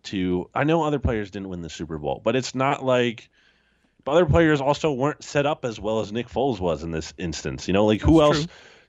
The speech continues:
Speaker 2: true.
Speaker 1: was, you know, were all the, these other players handed a pretty much a, like, prime position to get the number one seed? No, it's like, you have to look at the context. No,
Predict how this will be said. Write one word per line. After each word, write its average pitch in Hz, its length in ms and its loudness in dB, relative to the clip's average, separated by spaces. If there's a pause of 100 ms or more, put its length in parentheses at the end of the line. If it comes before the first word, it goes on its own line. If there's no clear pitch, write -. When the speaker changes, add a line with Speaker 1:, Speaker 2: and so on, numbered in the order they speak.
(140)
Speaker 2:
true. 117 100 -6
Speaker 1:
was, 127 200 0
you 139 100 -2
know, 123 120 0
were 123 140 4
all 131 80 4
the, 131 200 0
these 120 160 -6
other 127 160 -2
players 131 560 -6
handed 123 680 0 (260)
a 104 540 0
pretty 117 300 -4
much 107 220 -2
a, 101 200 -4
like, 98 340 -6
prime 113 320 -2
position 113 560 -4
to 110 100 -8
get 101 180 -2
the 107 60 -2
number 104 300 0
one 107 260 0
seed? 135 280 -2
No, 143 340 2
it's 101 140 -6
like, 113 120 -8
you 127 120 -8
have 156 180 -4
to 165 60 -8
look 160 120 -8
at 165 60 -8
the 147 80 -8
context. 131 500 -6
No, 95 180 -2